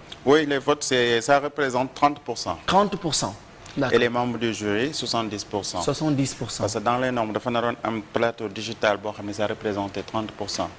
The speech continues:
Speaker 1: Les trente pour cent pour vote par S M S, les trente pour cent yi nga xam ne c'est les plateaux digital mooy, euh, public bi. Et les quarante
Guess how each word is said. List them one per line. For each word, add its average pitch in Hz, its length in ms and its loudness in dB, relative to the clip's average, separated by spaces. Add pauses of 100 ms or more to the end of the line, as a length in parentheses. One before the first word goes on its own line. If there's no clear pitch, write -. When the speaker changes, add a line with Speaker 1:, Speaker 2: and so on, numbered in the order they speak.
(240)
Speaker 1:
Les 104 160 4
trente 123 300 -2
pour 113 160 -12
cent 107 180 2
pour 107 200 -4
vote 104 180 -2
par 101 260 -2
S - 140 -8
M 104 140 -2
S, - 160 -12
les 107 120 -2
trente 120 280 -4
pour 113 180 -8
cent 110 160 -2
yi 107 80 0
nga 107 80 -2
xam 104 180 -6
ne 104 140 -4
c'est 107 100 -6
les 104 100 0
plateaux 104 380 -4
digital 98 440 -2
mooy, 101 380 -4 (200)
euh, 110 120 2
public 101 460 -4
bi. 98 100 -4 (520)
Et 113 100 6
les 107 220 0 (180)
quarante 120 320 0